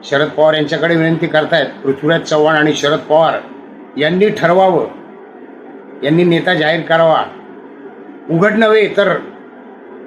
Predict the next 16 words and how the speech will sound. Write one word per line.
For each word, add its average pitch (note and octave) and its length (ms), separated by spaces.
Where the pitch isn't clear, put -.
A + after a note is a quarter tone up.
चार F#3+ 200
भिंतींच्या F3 540
आत F#3+ 60
सांगितलं F3+ 560
तरी F#3 140
चालेल F3 400
की D#3 420
मुख्यमंत्री E3 540
पदाचा D#3 400
चेहरा D#3 300
कोण D#3 240
असणार D#3+ 320
आहे, D#3+ 160
मी E3 120
पाठिंबा D#3+ 500
देईन. D3+ 220